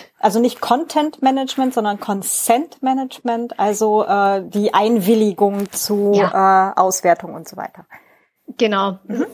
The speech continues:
Speaker 2: Mir sei verziehen, meine Arbeitssprache, also meine Datenschutzarbeitssprache ist Englisch, also falls mir wirklich was reinrutscht, bitte gern zwischengrätschen, ich hab damit überhaupt kein Problem, aber es passiert, also man sieht's.
Speaker 1: Das, das ist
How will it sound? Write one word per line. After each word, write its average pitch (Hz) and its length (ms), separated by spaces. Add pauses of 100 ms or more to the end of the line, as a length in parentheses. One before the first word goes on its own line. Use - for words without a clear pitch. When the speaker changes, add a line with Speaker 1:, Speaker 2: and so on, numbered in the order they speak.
(140)
Speaker 2:
Mir 269 100
sei 240 240
verziehen, 254 640
meine 233 260
Arbeitssprache, 220 760
also 220 180
meine 226 180
Datenschutzarbeitssprache 220 1300
ist 240 140
Englisch, 220 380
also 226 400
falls - 380
mir 262 120
wirklich 240 260
was 240 180
reinrutscht, 208 560
bitte 220 280 (200)
gern 208 460
zwischengrätschen, 202 840
ich 208 60
hab 202 100
damit 208 240
überhaupt 190 300
kein 196 120
Problem, 190 340
aber 190 120
es 196 140
passiert, 208 580
also 185 400
man 196 220 (180)
sieht's. - 360 (160)
Speaker 1:
Das, - 180
das - 300
ist - 60